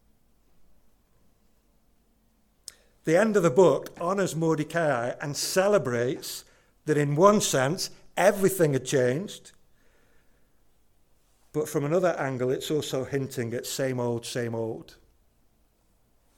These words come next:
I want you to see something very important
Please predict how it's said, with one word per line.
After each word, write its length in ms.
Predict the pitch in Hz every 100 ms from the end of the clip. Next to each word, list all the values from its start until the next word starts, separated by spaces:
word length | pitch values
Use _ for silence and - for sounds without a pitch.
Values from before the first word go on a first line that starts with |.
| _ _ _ _ _ _ _ _ _ _ _ _ _ - _ _ _ _ _ _ _ _ _ _ _ _
I 60 | 135
want 180 | 180 202
you 60 |
to 140 | - 151
see 180 | -
something 380 | 151 170 151 147
very 160 | 151 143
important 560 | 139 147 151 165 139